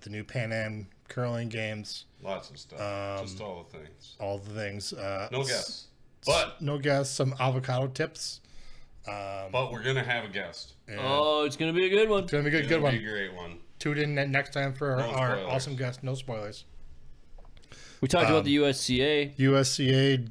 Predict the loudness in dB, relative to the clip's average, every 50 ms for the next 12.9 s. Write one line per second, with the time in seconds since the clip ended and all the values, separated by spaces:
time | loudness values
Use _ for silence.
0 | -10 -14 -10 -8 -4 0 2 2 2 2 2 0 0 0 0 0 0 0 2 2
1 | 2 2 2 0 0 2 2 2 2 2 2 2 0 0 2 2 4 4 4 6
2 | 6 6 6 6 4 4 4 2 2 0 -4 -10 -18 -20 -20 -20 -10 0 4 6
3 | 6 8 8 8 6 6 6 6 6 6 8 8 8 8 6 6 4 2 0 -4
4 | -8 -16 -20 -18 -20 -20 -20 -20 -20 -20 -20 -20 -20 -14 -4 0 0 2 2 2
5 | 0 0 -4 -6 -2 0 2 2 2 0 -2 -4 -10 -4 0 0 2 4 4 6
6 | 6 6 6 4 4 2 0 -2 -2 0 0 0 0 -2 -6 -10 -10 -8 -2 0
7 | 2 2 2 2 0 -2 -8 -16 -20 -20 -20 -20 -20 -18 -14 -12 -12 -12 -12 -12
8 | -14 -16 -20 -20 -20 -14 -6 -2 -2 -2 0 0 0 0 0 -2 -2 -6 -10 -18
9 | -20 -14 -14 -14 -12 -14 -16 -18 -16 -16 -16 -14 -14 -16 -16 -14 -12 -12 -12 -12
10 | -14 -18 -18 _ -2 0 2 2 0 0 -2 -2 -2 0 0 0 0 0 0 -2
11 | -4 -6 -8 -14 -20 -20 -20 _ -20 _ -20 -20 -20 -20 -20 _ -20 -20 -20 -20
12 | -20 -16 -8 -4 -4 -4 -2 -2 -2 -2 -2 -2 -2 -2 -2 -4 -6